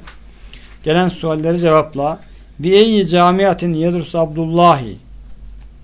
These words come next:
Abdullah hangi üniversitede okuyor? <clears throat> "Fi eyyi külliyetin yedrusu huve?" O hangi fakültede okuyor? "Fi eyyi külliyetin yedrusu İsa?"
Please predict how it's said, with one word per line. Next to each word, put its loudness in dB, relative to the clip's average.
Abdullah 0
hangi -4
üniversitede -8
okuyor? -8
<clears throat> -12
"Fi -2
eyyi 6
külliyetin 0
yedrusu -4
huve?" -2
O -2
hangi -4
fakültede -8
okuyor? -10
"Fi -2
eyyi 2
külliyetin 0
yedrusu -4
İsa?" -2